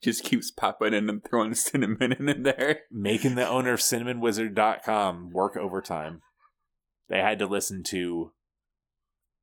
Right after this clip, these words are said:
Speaker 2: most of School Spirits and then get into us talking about David Copperfield.
Speaker 1: Okay. Did you wanna prompt me <laughs> for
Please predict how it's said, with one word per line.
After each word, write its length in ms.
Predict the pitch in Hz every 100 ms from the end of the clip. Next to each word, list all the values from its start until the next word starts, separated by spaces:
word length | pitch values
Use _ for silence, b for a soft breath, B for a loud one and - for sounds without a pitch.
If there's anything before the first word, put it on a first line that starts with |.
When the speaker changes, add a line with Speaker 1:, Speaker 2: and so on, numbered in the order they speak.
| _ _ _ _
Speaker 2:
most 380 | 98 95 104 -
of 80 | 113
School 280 | - 113 104
Spirits 480 | - 110 90 85 -
and 160 | 90
then 200 | 90 92
get 160 | 90 76
into 480 | 92 87 92 90 -
us 240 | 98 -
talking 260 | 101 - 101
about 140 | 90
David 240 | 92 85
Copperfield. 560 | - 90 82 78 80 78 _ _ _ -
Speaker 1:
Okay. 380 | 120 - 104 92 - _ _ _ _ _ _ _ _ _ _ _ _ _ _ _ _ _ -
Did 160 | 104
you 140 | 104 101
wanna 160 | 101
prompt 340 | - 104 98 -
me 160 | 98
<laughs> 0 |
for 260 | 120 -